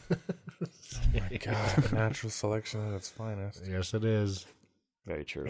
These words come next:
Speaker 3: <laughs> Keep it up, people.
Speaker 2: Oh my God.
Speaker 4: Let that be a lesson. Don't
Speaker 3: <laughs>
Speaker 4: take
Speaker 3: We
Speaker 4: selfies
Speaker 3: need to
Speaker 4: with
Speaker 3: weed 'em
Speaker 4: bears.
Speaker 3: out.
Speaker 2: Uh,
Speaker 1: The bear was captured after.
Speaker 3: And then put to sleep.
Speaker 4: Probably.
Speaker 1: Uh, well, I mean, maybe, but he's, he's just, he was in the cage at the end of the video.
Speaker 2: And then everybody gets
Speaker 4: Hmm.
Speaker 2: to bite the bear to show the bear how it feels.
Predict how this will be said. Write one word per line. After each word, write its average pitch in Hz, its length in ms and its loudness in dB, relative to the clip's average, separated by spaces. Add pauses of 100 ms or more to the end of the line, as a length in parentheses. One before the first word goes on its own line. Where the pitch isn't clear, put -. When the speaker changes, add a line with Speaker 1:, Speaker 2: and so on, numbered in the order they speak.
(120)
Speaker 3:
<laughs> 147 140 4
Keep 123 300 2
it 123 60 6
up, 113 220 4
people. 98 460 2 (100)
Speaker 2:
Oh - 60 -12 (180)
my - 120 -14
God. - 260 -6 (160)
Speaker 4:
Let 104 160 2
that 98 160 8
be 95 100 4
a 87 60 6
lesson. 87 420 4
Don't 85 240 2
Speaker 3:
<laughs> - 0 -
Speaker 4:
take 127 160 8 (100)
Speaker 3:
We 139 120 12
Speaker 4:
selfies 123 80 10
Speaker 3:
need 135 160 8
to 120 80 10
Speaker 4:
with 110 140 8
Speaker 3:
weed 120 100 10
'em 92 120 8
Speaker 4:
bears. 120 120 10
Speaker 3:
out. 110 220 6 (960)
Speaker 2:
Uh, 117 500 0 (500)
Speaker 1:
The 117 120 4
bear 120 240 10
was 107 160 6
captured 104 540 4
after. 92 540 -2 (1160)
Speaker 3:
And 117 140 6
then 117 140 10
put 117 200 8
to 113 80 4
sleep. 101 380 8 (640)
Speaker 4:
Probably. 135 380 2
Speaker 1:
Uh, 113 80 -2
well, 107 200 10
I 107 100 10
mean, 101 280 10
maybe, 101 360 10
but 92 180 6
he's, 95 180 2
he's 98 200 -2
just, 95 160 4
he 104 120 2
was 104 100 4
in 95 100 2
the 92 80 0
cage 92 300 4
at 87 100 0
the 87 80 -2
end 87 120 0
of 87 60 0
the 87 60 -2
video. 87 380 0
Speaker 2:
And 135 140 0
then 127 100 2
everybody 147 420 6
gets 147 200 4
Speaker 4:
Hmm. 175 40 4
Speaker 2:
to 143 60 6
bite 135 300 6
the - 60 6
bear 127 280 10
to 110 100 6
show 123 200 4
the 127 100 0
bear 123 220 4
how 120 180 6
it 117 80 0
feels. 113 540 0